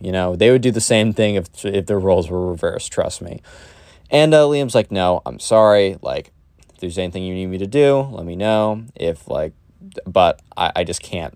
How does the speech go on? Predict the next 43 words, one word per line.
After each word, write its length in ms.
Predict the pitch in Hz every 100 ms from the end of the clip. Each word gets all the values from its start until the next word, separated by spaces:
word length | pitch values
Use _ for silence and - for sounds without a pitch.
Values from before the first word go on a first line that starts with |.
| -
we 140 | 92
just 160 | 80 -
can't 160 | 82
be 100 | 78
friends. 260 | 85 - -
We 280 | 95 95 104
just 160 | 104
can't 180 | - 143
be 80 | 98
like 220 | 78 73
that, 180 | 67 -
you 80 | 82
know?" 220 | 80 - - - - - - _ -
And, 320 | 113 107 107
you 80 | 98
know, 160 | 90
the, 100 | 85
you 240 | 90 - -
know, 100 | 76
the 120 | 80
girl 260 | - 80 82
goes 220 | 80 80
on, 200 | 76 78
like, 220 | 78 80
to 80 | 82
be 180 | 85 87
like, 220 | 82 -
"No, 640 | 120 120 113 110 110 107
like, 340 | 101 85 82
you 60 | -
can't 240 | - 98
be 80 | 80
doing 420 | 80 131 131 123
this 160 | 117 -
to 80 | 120
me. 380 | 120 117 113 110 - _ -
I've 80 | 107
done 180 | 104 95
so 140 | 90
much 320 | 92 117 113
for 160 | - 117
you." 580 | 107 107 110 107 107 104
Like, 320 | 90 85 -